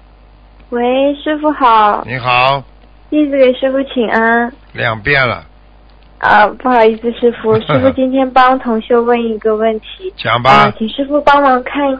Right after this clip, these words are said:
Speaker 1: 下六六年属马的，然后看一下他的身体。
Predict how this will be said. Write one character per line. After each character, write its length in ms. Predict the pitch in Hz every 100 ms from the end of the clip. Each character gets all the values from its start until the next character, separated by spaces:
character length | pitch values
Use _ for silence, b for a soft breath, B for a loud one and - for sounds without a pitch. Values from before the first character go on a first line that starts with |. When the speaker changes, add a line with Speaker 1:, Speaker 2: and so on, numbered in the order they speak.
| -
Speaker 1:
下 240 | 277 247 - B B -
六 160 | 311
六 260 | 302 294 277 262
年 300 | 233 214 214
属 300 | 220 - 226
马 300 | 233 220 196
的， 280 | - 110 - - - - - B B B B B -
然 160 | 214 220
后 140 | 262
看 260 | 254 294 294
一 40 |
下 120 | 277
他 140 | 262 262
的 120 | 269
身 320 | 262 294 294
体。 340 | - 240 196